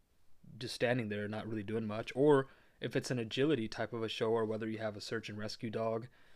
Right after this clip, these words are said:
whether you have a police canine, whether you have a, um, you know, military canine,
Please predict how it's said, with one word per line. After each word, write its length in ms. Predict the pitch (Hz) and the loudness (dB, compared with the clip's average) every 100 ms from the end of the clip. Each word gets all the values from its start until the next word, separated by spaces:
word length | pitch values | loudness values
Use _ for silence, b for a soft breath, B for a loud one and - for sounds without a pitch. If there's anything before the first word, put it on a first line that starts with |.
| b b b | b b b
whether 180 | 113 | -2
you 120 | 110 107 | 0 -2
have 120 | 110 | -4
a 60 | |
police 360 | 104 123 117 107 | 0 6 6 6
canine, 480 | - 113 110 110 110 | -2 -4 -2 -2 -2
whether 200 | 110 110 | -4 -4
you 140 | 107 | -4
have 240 | 101 110 104 | -4 -4 -4
a, 160 | 104 | -6
um, 340 | 101 101 101 101 _ b b b b | -8 -10 -14 -16 _ b b b b
you 80 | 120 | -6
know, 180 | 113 107 | -6 -4
military 580 | 107 120 135 123 107 104 | -2 0 0 0 -4 -4
canine, 540 | 123 107 107 104 104 | -4 -4 -2 -4 -8